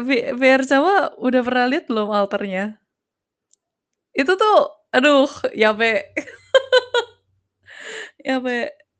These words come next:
Itu tuh masih ketutup, ya kan? Eh, Duburi tuh bikin tiga alt, tiga alt. Ada yang kebuka, <laughs> ada yang <laughs> kebuka semuanya bahkan. Auto save.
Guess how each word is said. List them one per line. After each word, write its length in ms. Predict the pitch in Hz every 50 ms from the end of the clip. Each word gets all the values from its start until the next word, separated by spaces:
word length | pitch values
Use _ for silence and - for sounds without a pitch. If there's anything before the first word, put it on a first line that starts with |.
| _ _ -
Itu 160 | - 269 381 392
tuh 240 | 392 392 392 370
masih 240 | 302 302 294 302 302 269 285
ketutup, 480 | 277 294 302 302 - 330 320 320 320 _ -
ya 160 | 220 226 233
kan? 380 | 233 240 240 247 262 262 269 269 269 - _ _ -
Eh, 160 | - - - - - 233
Duburi 400 | 226 254 233 220 254 294 349 370
tuh 160 | - 427 427 349
bikin 320 | 302 - 269 262 254 240
tiga 200 | 247 208 202 196 -
alt, 220 | 202 196 196 196 - _ _ _ _ _ _ _ _ _ _ _ -
tiga 200 | 214 185 190 -
alt. 200 | - 180 170 - - _ _ _ _ _ _ _ _ - - - - - _ _ _ -
Ada 220 | 208 214 202 196 196
yang 260 | 190 190 190 190 190 190 202 202
kebuka, 640 | 214 202 185 185 185 - - 214 254 302 - - _ _ _ _ _ _ _ _ _ _ _ _ _ _ _ _ _ _ _
<laughs> 380 | - 247 240 - - 277 269 -
ada 140 | 233 226 208
yang 180 | 240 247 269 262 247 - _ _ _ _ _ _ _
<laughs> 340 | _ _ _ _ _ _ -
kebuka 300 | - 269 240 269 - - 359
semuanya 560 | - - 330 285 269 254 240 233 240 240 277 285
bahkan. 380 | 254 220 254 262 - 233 226 220 _ _ _ _ _ _ _ _ _ _ _ _ _ _ _ _ _ _ _ _ _ _ _ _ _ _ _
Auto 320 | - 254 254 254 247 240 262
save. 400 | 254 - 226 214 220 226 -